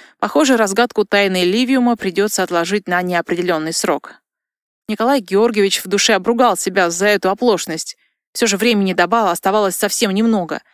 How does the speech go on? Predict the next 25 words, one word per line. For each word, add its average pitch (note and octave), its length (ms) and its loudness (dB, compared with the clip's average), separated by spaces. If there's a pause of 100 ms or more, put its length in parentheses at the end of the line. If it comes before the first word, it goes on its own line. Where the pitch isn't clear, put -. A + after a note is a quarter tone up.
(280)
Значит, G#3+ 340 0
нужно A3+ 300 2
постараться G3+ 560 0
хотя A3 260 -2
бы G#3 100 0
найти A#3 360 0
что-то G#3+ 320 0
из G3+ 180 0
вещей B3 360 2
с A3 120 -4
энергетическим G#3 720 0
слепком A3+ 460 0
одного G3+ 260 2
лишь G#3 200 0
графа, G#3 440 0 (160)
чтобы G3 300 -4
разгадать G3 420 0
другое. G#3 480 0 (400)
Духовная F#3 540 0
друза G3+ 400 0
соврала G3+ 460 0
ведь E3 180 -8
не G3 120 2
просто B3 360 0
так. E3+ 300 -2